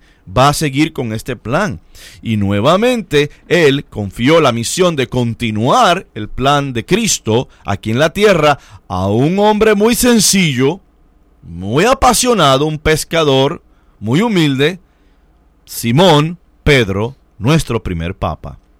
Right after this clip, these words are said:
La pregunta hecha por Jesús, "¿Quién dice la gente que es el Hijo del Hombre?", resulta, al final, en una declaración de fe, en un esfuerzo por identificar a Jesús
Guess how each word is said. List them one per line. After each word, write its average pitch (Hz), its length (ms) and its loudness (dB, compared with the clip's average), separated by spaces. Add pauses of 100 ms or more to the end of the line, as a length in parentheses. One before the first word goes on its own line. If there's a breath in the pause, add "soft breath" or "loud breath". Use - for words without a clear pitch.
(920 loud breath)
La 156 140 2
pregunta 202 460 2
hecha 185 220 2
por 160 160 -2
Jesús, 147 380 -2 (220 loud breath)
"¿Quién 240 340 -2
dice 214 300 -2
la 156 140 2
gente 147 300 -2
que 123 80 -4
es 123 120 -4
el 120 120 -2
Hijo 113 180 -2
del 104 140 -2
Hombre?", 92 420 -4 (240 loud breath)
resulta, 165 1000 0 (760)
al 110 160 -4
final, 254 500 0
en 151 160 -2
una 135 180 0
declaración 135 560 -2
de 90 120 -6
fe, 165 300 -6 (500 soft breath)
en 139 220 2
un 254 100 0
esfuerzo 208 580 0
por 123 160 -4
identificar 120 680 -2
a 185 60 2
Jesús 180 440 -2